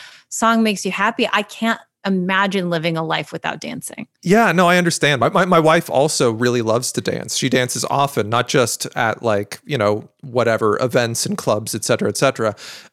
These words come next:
Speaker 2: Uh, she also just dances around the house whenever she feels
Speaker 1: Mm-hmm.
Speaker 2: like it by just, like, putting on some music. Um,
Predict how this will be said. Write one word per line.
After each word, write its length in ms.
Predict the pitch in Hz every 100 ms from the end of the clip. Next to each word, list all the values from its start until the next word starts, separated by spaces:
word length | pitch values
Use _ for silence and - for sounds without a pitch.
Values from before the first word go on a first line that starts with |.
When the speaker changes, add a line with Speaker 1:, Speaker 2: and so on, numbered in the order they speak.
| -
Speaker 2:
Uh, 180 | 131
she 200 | - 190 -
also 480 | 143 135 151 113
just 240 | 107 135 -
dances 340 | 262 - 127
around 240 | 113 107 113
the 120 | 104
house 520 | 135 113 104 - -
whenever 240 | 131 120
she 140 | 120 127
feels 300 | 180 180 101
Speaker 1:
Mm-hmm. 80 | 98
Speaker 2:
like 180 | 101
it 80 | -
by 100 | 107
just, 140 | 117 -
like, 120 | 113
putting 200 | - 113
on 100 | 110
some 200 | - 120
music. 420 | 147 175 113 - - - - - _ -
Um, 840 | 156 160 165 170 165 160 160 147